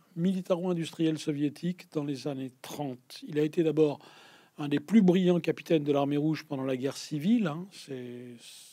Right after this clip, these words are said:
il a gagné toutes ses batailles, sauf la dernière contre les Polonais devant Varsovie. Et dans les années vingt et trente, il est l'homme qui va décider Staline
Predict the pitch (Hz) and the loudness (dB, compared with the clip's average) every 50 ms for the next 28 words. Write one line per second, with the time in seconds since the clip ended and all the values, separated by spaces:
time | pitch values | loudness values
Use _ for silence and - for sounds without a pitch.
0 | - - - 131 127 127 127 131 127 _ _ _ _ - - 151 135 135 143 139 | -20 -16 -16 -14 -12 -12 -12 -12 -14 _ _ _ _ -8 -6 -6 -4 -4 -6 -8
1 | - - 156 - - - 151 151 147 147 - 160 147 - - - - _ _ - | -8 -10 -14 -10 -8 -6 -2 -2 -2 -2 -2 -2 -2 -4 -6 -14 -20 _ _ -20
2 | - - - 202 - - 180 165 147 156 151 143 151 151 143 - - 147 127 - | -8 -4 -4 -4 -2 0 0 2 2 2 0 0 -2 -2 -4 -4 -8 -14 -12 -8
3 | - 135 131 123 - 151 135 143 139 135 143 143 123 127 131 131 127 131 123 - | -6 -6 -6 -6 -4 -4 -4 -4 -4 -4 -6 -6 -8 -8 -10 -8 -8 -10 -10 -12
4 | - - 147 131 131 165 190 220 247 - _ _ _ _ _ _ _ _ _ - | -10 -8 -8 -6 -4 -2 -2 -2 -4 -6 _ _ _ _ _ _ _ _ _ -20
5 | - - - - - - - _ _ _ _ _ _ _ _ _ _ _ _ _ | -20 -20 -20 -20 -20 -20 -20 _ _ _ _ _ _ _ _ _ _ _ _ _
6 | _ - 220 214 208 214 214 214 208 196 165 190 190 196 196 180 160 196 190 185 | _ 0 4 6 6 6 4 2 0 2 4 4 6 6 6 4 4 4 4 4
7 | 190 175 160 196 196 190 185 175 - - 185 202 220 233 240 233 - - - 190 | 4 4 4 4 4 4 4 2 0 -2 0 2 4 4 2 2 0 -2 -2 2
8 | 170 185 180 180 185 202 208 220 220 220 202 - - - 180 156 170 175 175 190 | 6 6 6 8 8 6 6 6 6 4 2 0 -4 -4 0 4 6 6 6 4
9 | 202 208 214 233 _ _ _ _ _ _ _ _ _ _ - - _ _ _ _ | 2 -2 -4 -8 _ _ _ _ _ _ _ _ _ _ -20 -20 _ _ _ _
10 | _ _ - 160 147 185 226 180 - - 202 175 196 208 - - - 185 175 170 | _ _ -8 0 4 6 6 6 4 2 0 2 2 2 2 2 4 4 4 6
11 | 180 190 202 220 220 226 208 | 4 4 2 2 2 0 -2